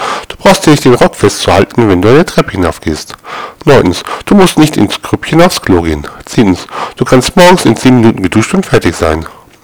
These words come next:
Elftens, beim Sex musst du nicht um deinen Ruf besorgt sein. Zwölftens,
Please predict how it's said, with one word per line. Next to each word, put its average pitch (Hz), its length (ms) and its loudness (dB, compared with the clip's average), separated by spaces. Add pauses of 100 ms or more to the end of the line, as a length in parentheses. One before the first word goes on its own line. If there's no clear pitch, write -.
(380)
Elftens, 101 420 -2 (280)
beim 113 200 0
Sex - 340 -2
musst 131 180 -2
du 135 60 4
nicht 143 160 2
um 160 100 0
deinen 175 240 4
Ruf 143 160 -2
besorgt 80 380 -4
sein. 78 280 -6 (640)
Zwölftens, - 720 -2